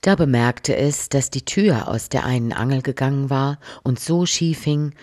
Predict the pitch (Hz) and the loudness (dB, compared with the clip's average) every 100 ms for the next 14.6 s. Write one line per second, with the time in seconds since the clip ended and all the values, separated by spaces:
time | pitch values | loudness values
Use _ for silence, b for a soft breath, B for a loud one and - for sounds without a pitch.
0 | B 127 127 127 127 117 - - - 104 | B -4 -4 -4 -4 -4 -4 -6 -4 -4
1 | 104 107 123 107 117 123 - 170 165 110 | -4 -4 -6 -6 -6 -8 -4 -4 -4 -6
2 | 113 113 117 117 - 117 - 127 - 131 | -6 -4 -4 -4 -6 -8 -8 -6 -4 -4
3 | 127 143 b b b b b - 110 110 | -2 -4 b b b b b -8 -6 -6
4 | 110 - - - 147 - 110 - _ _ | -8 -10 -10 -6 -6 -6 -10 -14 _ _
5 | _ _ _ _ _ _ _ B B B | _ _ _ _ _ _ _ B B B
6 | - 220 151 151 - - 120 113 - 175 | 2 4 4 0 0 -2 -4 -4 -2 0
7 | 151 110 107 - 117 113 - 143 160 - | 2 0 -4 -4 -4 -4 -4 -2 -2 0
8 | 175 175 - 131 143 127 135 143 107 98 | 0 0 -2 -6 -6 -6 -4 -2 -4 -6
9 | 107 _ _ _ B B B - 135 120 | -10 _ _ _ B B B -4 -2 -2
10 | - 156 196 - 113 123 - - 120 113 | -4 -2 0 0 -2 -4 -10 -4 -2 -2
11 | - - 107 - 104 107 110 - 139 143 | -6 -6 -8 -6 -4 -2 -4 -4 -2 0
12 | 143 147 156 156 B B B - 147 131 | -2 -2 -4 -6 B B B -4 -2 0
13 | - 110 104 101 165 156 120 117 - 117 | -2 -4 -4 -4 -2 0 0 -4 -6 -8
14 | 113 - 135 160 135 | -8 -6 -4 -4 -4